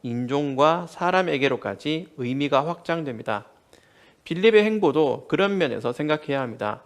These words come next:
오 절에 빌립이 사마리아 성에 내려가 전도했습니다. 사마리아는 전통의 원수인 이방인은 아니지만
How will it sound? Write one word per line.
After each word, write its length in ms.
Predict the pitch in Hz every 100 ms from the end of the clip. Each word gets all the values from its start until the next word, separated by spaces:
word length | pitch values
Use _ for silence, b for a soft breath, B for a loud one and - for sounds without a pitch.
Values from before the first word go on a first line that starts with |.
| B B B B B
오 140 | 143
절에 260 | 170 214 202
빌립이 540 | 151 151 170 180 156
사마리아 580 | 107 - 180 214 240 240
성에 300 | 233 208 190
내려가 500 | 180 139 117 117 143
전도했습니다. 960 | 147 117 113 131 123 - 123 - 104 - _ _
사마리아는 720 | - 135 135 135 113 135 107 - b b b b
전통의 560 | - 143 170 202 196 196
원수인 720 | 147 123 123 143 135 147 156
이방인은 640 | - 127 143 165 165 147 180
아니지만 600 | 147 139 107 110 113